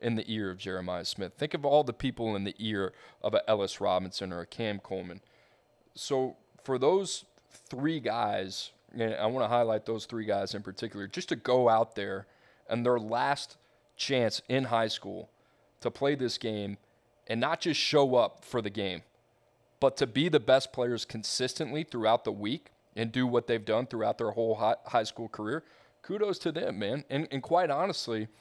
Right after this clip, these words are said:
if you're looking for the last indicator in the evaluation process, that's it. I, I wanna know what you're gonna be like when E S P N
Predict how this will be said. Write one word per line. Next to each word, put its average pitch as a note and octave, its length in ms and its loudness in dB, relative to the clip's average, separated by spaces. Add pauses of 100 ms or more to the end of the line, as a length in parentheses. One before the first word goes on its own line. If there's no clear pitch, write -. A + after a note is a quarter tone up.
(360)
if A#2 180 -2
you're E3 100 2
looking C3+ 460 0 (920)
for C3+ 100 2
the A#2 140 4
last A#2+ 520 2
indicator G#2 760 -2
in A#2 80 -2
the A#2 80 0
evaluation A#2+ 680 2
process, G2 600 0 (200)
that's C3 320 2
it. G#2 180 -4 (440)
I, C3 260 4
I C#3+ 100 8
wanna F3+ 240 4
know B2 180 2
what A#2 240 -2
you're C#3+ 120 2
gonna B2+ 160 0
be A#2 180 -2
like G2+ 380 2 (240)
when A2+ 160 0
E B2+ 160 4
S A#2+ 180 6
P A#2+ 200 -2
N G#2+ 160 -2